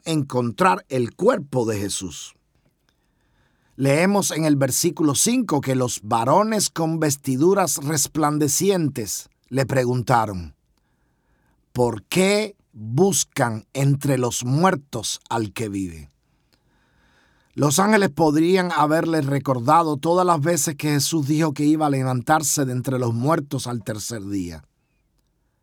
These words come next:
Podrían haberle recordado todas las veces que Jesús,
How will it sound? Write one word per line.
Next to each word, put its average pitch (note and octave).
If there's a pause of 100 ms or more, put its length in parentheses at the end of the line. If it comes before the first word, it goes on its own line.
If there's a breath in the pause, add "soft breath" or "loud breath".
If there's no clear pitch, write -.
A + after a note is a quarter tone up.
(120)
Podrían C#3+
haberle D3
recordado C#3+
todas D#3+
las D3
veces D3
que B2+
Jesús, E3